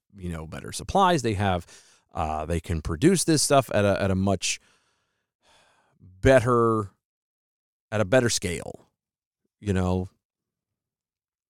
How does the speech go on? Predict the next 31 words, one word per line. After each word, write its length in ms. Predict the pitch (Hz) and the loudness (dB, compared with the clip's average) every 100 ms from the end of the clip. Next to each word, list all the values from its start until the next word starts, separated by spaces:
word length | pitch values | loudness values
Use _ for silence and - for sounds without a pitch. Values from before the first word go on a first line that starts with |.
| _ _ _ _ _ _ _ - | _ _ _ _ _ _ _ -6
And 100 | 113 | 4
some 200 | 147 139 | 6 6
of 40 | |
these 220 | 131 127 | 6 4
lower 320 | 113 127 127 120 | 4 4 4 2
companies, 580 | 113 95 95 101 95 - | -2 -6 -4 -6 -8 -12
the, 220 | 101 95 - | -16 -18 -20
you 140 | 101 | -14
know, 160 | 90 85 | -10 -8
they 60 | |
don't 100 | 82 | -8
have 380 | 73 - 165 147 | -10 0 2 2
the 80 | 135 | 0
time 420 | 135 131 127 123 | -2 -2 -2 -4
to, 220 | 107 104 | -4 -4
uh, 260 | 85 110 98 | -4 -6 -4
or 60 | |
haven't 200 | 117 120 | -4 -4
had 280 | 98 135 131 | -2 0 0
the, 180 | 113 107 - - - | 2 0 -2 -16 -10
the 80 | 110 | -8
time 380 | - 147 139 117 | 0 4 4 4
and 120 | 104 | 2
service 400 | - 160 147 139 | 4 4 4 0
to 120 | - | -2
be 220 | 101 104 107 | -4 0 0
able 220 | 101 98 | 0 -2
to 340 | - 95 90 | -4 -4 -6
have, 200 | 87 - _ _ _ _ _ _ _ _ | -8 -14 _ _ _ _ _ _ _ _
you 160 | 101 | -6
know, 460 | 92 90 85 82 82 | -2 -2 -2 -6 -10